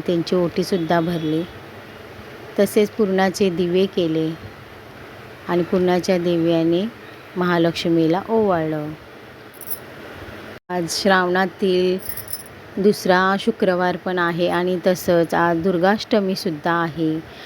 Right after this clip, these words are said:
त्यामुळे आपण लक्ष्मीची ही पण सेवा करायची आहे. आपण लक्ष्मीचं न-,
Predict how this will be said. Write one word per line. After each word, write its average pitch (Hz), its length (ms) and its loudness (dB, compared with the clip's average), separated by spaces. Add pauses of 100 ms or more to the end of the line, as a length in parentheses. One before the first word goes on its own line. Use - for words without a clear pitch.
(240)
त्यामुळे 202 440 4
आपण 170 320 0
लक्ष्मीची 170 1080 0 (460)
ही 208 80 6
पण 208 220 2
सेवा 180 360 4
करायची 165 500 2
आहे. 160 500 0 (640)
आपण 180 380 2
लक्ष्मीचं 175 1080 0 (1300)
न-, 196 100 0